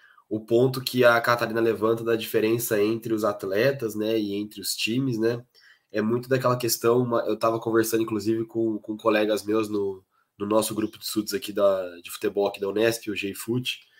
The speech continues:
é, um tempo atrás, é, a questão da diferença entre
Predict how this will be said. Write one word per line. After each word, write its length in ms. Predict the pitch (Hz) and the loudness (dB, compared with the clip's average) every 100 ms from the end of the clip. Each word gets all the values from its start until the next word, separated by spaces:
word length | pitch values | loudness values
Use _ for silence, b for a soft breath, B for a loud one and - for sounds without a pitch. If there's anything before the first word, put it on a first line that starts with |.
| b b - | b b -2
é, 300 | 98 101 101 | 2 4 4
um 100 | 101 | 4
tempo 260 | 104 98 | 2 2
atrás, 680 | 101 - 107 123 127 - - b b b b b _ | 0 4 6 6 4 -2 -8 b b b b b _
é, 440 | 101 104 104 107 104 | 0 2 4 2 2
a 120 | 107 | 2
questão 360 | 117 113 117 | 2 2 2
da 80 | 117 | 4
diferença 460 | 117 - 117 113 123 | 2 2 4 4 2
entre 400 | 110 113 110 | 0 0 0